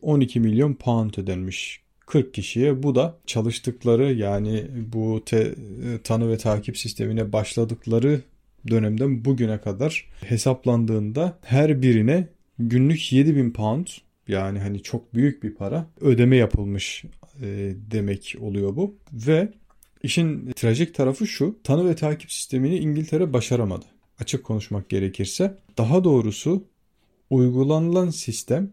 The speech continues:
yeterli başarıya ulaşamadı. Mesela restoranlarda, kafelerde, publarda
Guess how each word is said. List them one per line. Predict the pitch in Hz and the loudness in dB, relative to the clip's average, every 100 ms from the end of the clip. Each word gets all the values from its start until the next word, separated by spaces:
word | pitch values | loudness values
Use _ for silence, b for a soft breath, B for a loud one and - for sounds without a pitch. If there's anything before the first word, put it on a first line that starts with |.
| 139 | -8
yeterli | 120 117 120 123 156 170 151 | -6 0 2 2 2 0 0
başarıya | 127 - 123 160 | 0 0 0 0
ulaşamadı. | 139 131 - 113 98 110 - _ | 2 0 0 -4 -6 -10 -20 _
Mesela | 185 165 110 92 - | -6 -2 -2 -4 -2
restoranlarda, | 127 143 - 156 143 143 139 135 135 135 135 - | 2 2 2 4 4 4 2 2 2 0 0 -6
kafelerde, | - 127 - 120 120 120 120 117 | -6 -4 0 0 0 0 -2 -2
publarda | - 120 123 120 117 120 123 | -2 -4 0 0 2 2 0